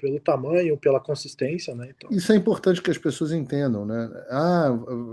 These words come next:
Speaker 2: é óbvio que a esquerda vai dizer que flopou, não importa quantas pessoas tenham lá.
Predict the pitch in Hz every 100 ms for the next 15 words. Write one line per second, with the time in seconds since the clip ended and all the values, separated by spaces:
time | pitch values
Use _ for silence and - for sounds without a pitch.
0 | - 139 165 151 120 131 123 - 123 117
1 | 117 107 117 - 135 123 127 147 139 117
2 | 123 113 117 117 113 107 - 113 - 107
3 | - 110 120 127 131